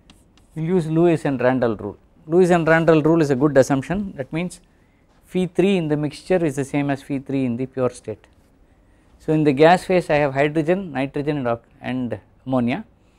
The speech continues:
phi three for ammonia is the same as, if I use the virial equation,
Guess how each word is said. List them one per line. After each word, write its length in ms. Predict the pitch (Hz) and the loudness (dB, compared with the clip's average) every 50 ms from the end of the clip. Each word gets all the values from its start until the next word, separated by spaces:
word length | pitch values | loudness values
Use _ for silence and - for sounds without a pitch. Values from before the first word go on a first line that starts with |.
| _ _ _ _ _ _ _ _ _ _ _ _ | _ _ _ _ _ _ _ _ _ _ _ _
phi 160 | - 196 196 | -4 -4 -2
three 220 | 175 - 190 196 | -2 0 0 0
for 160 | 185 - 180 156 | 2 2 2 2
ammonia 320 | 143 147 151 151 160 165 | 4 2 2 2 2 0
is 100 | 165 143 | 0 0
the 80 | 131 123 | -2 -4
same 300 | - - 147 147 143 143 | -2 -2 -2 -2 -2 -4
as, 80 | 143 - - _ _ _ _ _ _ _ _ _ _ _ _ _ _ _ _ _ _ _ _ _ | -6 -8 -12 _ _ _ _ _ _ _ _ _ _ _ _ _ _ _ _ _ _ _ _ _
if 140 | 180 - 190 | 0 4 4
I 20 | |
use 260 | 190 190 214 233 226 | 6 6 6 6 6
the 100 | 185 196 | 6 6
virial 320 | 175 156 180 208 226 220 202 | 6 8 6 8 8 8 8
equation, 520 | 196 175 - 190 175 165 - 247 277 240 | 6 4 2 0 0 2 0 -2 -4 -4